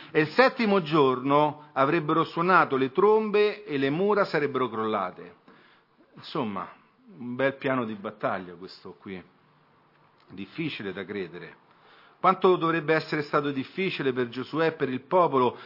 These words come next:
accettare questo tipo di piano. Insomma, non, eh, non credo che si insegni nelle scuole militari. Certo, era pu-, proprio un piano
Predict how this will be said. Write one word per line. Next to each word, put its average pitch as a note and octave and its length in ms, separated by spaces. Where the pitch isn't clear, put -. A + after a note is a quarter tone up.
accettare D3 640
questo A#2 280
tipo A2 220
di G2 140
piano. F2+ 420
Insomma, G2 500
non, G#2+ 360
eh, G2+ 300
non A2 240
credo A#2+ 240
che A2 100
si - 160
insegni G#2+ 540
nelle G2+ 180
scuole G#2 520
militari. G2+ 680
Certo, D3 420
era A#2 160
pu-, F3 320
proprio E3+ 260
un C3 140
piano D3 540